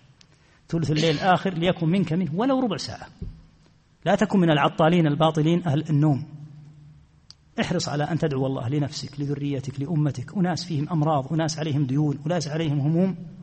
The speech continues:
وينامون. قوموا لله عز وجل واسألوه عز وجل، يقول: "من يسألني فأعطيه".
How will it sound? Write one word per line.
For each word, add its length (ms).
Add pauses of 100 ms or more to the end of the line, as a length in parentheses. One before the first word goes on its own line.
(240)
وينامون. 440
قوموا 500
لله 380
عز 200
وجل 320
واسألوه 460
عز 180
وجل، 240
يقول: 200
"من 80
يسألني 480
فأعطيه". 460